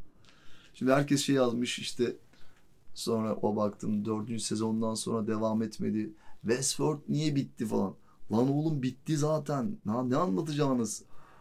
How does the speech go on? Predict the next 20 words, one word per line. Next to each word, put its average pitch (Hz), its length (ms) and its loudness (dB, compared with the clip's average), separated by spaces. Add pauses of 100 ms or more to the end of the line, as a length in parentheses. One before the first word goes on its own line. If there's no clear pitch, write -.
(1300)
Saçmalayıp 147 800 2
duruyorsunuz 156 600 2
ya. 127 280 -2
Bir 139 100 0
de 170 80 6
şeyde 170 280 6
ku-, 160 380 0
kuruluyorum 123 580 4
yani. 104 220 2 (100)
İşi - 180 -2
uzatmak 127 440 2
için 185 220 0
mi 165 60 2
yapıyorsunuz? 131 520 0 (280)
Bir 143 140 -2
tane 156 240 4
sahne 151 360 4
izliyorsun. 135 520 0 (340)
Tamam 170 300 2
mı? 107 140 0